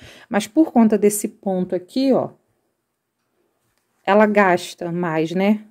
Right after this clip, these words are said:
Se eu não tivesse feito esse detalhe aqui, tinha gastado menos, porque eu fiz uma, eu peguei um novelo, eu fiz duas toucas, uma touca pequena e uma touca maior pra criança.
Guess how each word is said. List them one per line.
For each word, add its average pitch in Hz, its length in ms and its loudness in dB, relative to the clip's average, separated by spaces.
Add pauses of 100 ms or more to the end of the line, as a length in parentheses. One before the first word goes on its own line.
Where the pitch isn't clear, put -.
Se - 160 -10
eu 185 80 0
não 185 140 0
tivesse 190 320 0
feito 180 280 -4
esse 175 220 -2
detalhe 175 440 0
aqui, 220 400 -2 (280)
tinha - 160 -10
gastado 185 440 2
menos, 202 320 2
porque - 320 -6
eu 202 60 0
fiz 220 500 -2
uma, 196 520 2 (460)
eu 185 80 -16
peguei 196 320 -4
um 226 120 4
novelo, 220 440 4
eu 220 60 0
fiz 214 260 -6
duas 240 400 -2
toucas, 170 300 -6
uma 196 200 0
touca 214 300 -4
pequena 233 720 -2 (320)
e 214 80 -10
uma 220 160 4
touca 226 240 -2
maior 233 380 2
pra 196 140 -2
criança. 220 680 -4